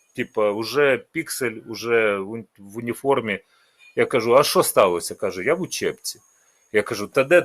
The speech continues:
ти, де, де армія? Ну, це взагалі». Каже: «А мені подобається, мене вчать». І я, я такий на жопу присідаю, тобто це абсолютно нормальна реакція, здавалося, тих людей, які б мали б по-іншому реагувати.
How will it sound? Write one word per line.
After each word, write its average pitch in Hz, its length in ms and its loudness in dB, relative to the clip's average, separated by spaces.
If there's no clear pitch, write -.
ти, 170 160 0
де, 117 300 2
де 120 140 -2
армія? 131 400 4
Ну, 107 140 -4
це - 160 -4
взагалі». 113 260 0
Каже: 104 240 0
«А 98 40 2
мені 139 200 -4
подобається, 82 640 -8
мене 90 200 -10
вчать». - 520 2
І 104 100 -8
я, 135 340 4
я 117 200 0
такий 123 300 -6
на 120 120 -2
жопу 123 280 -2
присідаю, 131 640 0
тобто - 300 -12
це 110 140 -2
абсолютно 113 680 -6
нормальна 107 500 0
реакція, 117 340 -2
здавалося, 113 500 0
тих - 240 -8
людей, 147 260 -6
які 123 240 -8
б 120 40 -18
мали 147 280 6
б - 100 -10
по-іншому 131 460 -4
реагувати. 87 580 0